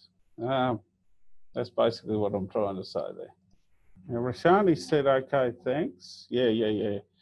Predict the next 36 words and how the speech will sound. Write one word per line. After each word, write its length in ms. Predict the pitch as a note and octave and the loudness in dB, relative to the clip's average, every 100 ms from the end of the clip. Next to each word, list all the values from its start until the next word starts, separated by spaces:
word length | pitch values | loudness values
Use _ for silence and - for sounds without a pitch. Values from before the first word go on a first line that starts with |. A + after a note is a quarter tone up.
| - _ | -20 _
Yeah, 140 | D#3 C#3+ | 4 4
so 240 | - D#3 | 6 8
Rashani, 540 | D#3 C#3+ F3+ E3+ C#3+ - | 8 6 8 6 6 4
come 180 | F3 | 4
into 240 | E3 C#3+ C3 | 4 2 0
campus 680 | - B2+ A#2+ A#2+ G#2 - - | 0 0 0 -2 -8 -8 -6
and, 280 | A2+ A2 A2 | -2 -2 0
um, 220 | A2+ G#2+ - _ _ _ _ - | 0 -2 -12 _ _ _ _ 0
come 120 | G#3 | 2
and 80 | D3 | 4
say 120 | F3 | 6
hello 340 | E3 C#3 C#3 | 8 10 8
to 80 | C3+ | 6
me. 240 | C3 C3 C3 | 4 2 2
We'll 180 | A2 | -2
walk 300 | A2+ A#2+ A#2+ | -4 -4 -4
around 380 | G#2+ F#2+ G2 G2+ G2 _ _ _ _ | -2 0 0 0 -8 _ _ _ _
and, 180 | - - - - | -20 -20 -16 -14
uh, 40 | - _ _ _ _ _ - | -14 _ _ _ _ _ -14
make 200 | A2+ A2 | -10 -10
sure 180 | - A2+ | -4 -2
you're 200 | G#2+ G2+ | 0 0
all 120 | G#2 | -2
set 280 | G#2 G#2+ F#2+ | -4 -4 0
up. 180 | F#2 - _ _ - - - _ - - | -2 -4 _ _ -20 -20 -20 _ -12 -2
I'll 100 | A#2+ | 0
be 140 | A#2 | 2
here 140 | A2 | 2
at 100 | G2 | 0
seven 260 | - G#2+ G2 - | 0 -2 -2 -2
thirty 340 | A#2+ A2+ A2 | 2 2 2
in 100 | G2+ | 0
the 60 | G2+ | -2
morning. 540 | G#2+ B2 B2+ B2+ B2 - - _ _ _ _ _ _ _ G#2+ | 0 2 4 4 0 -4 -18 _ _ _ _ _ _ _ 0
Uh, 160 | A2 | 2
I 80 | G#2+ | 2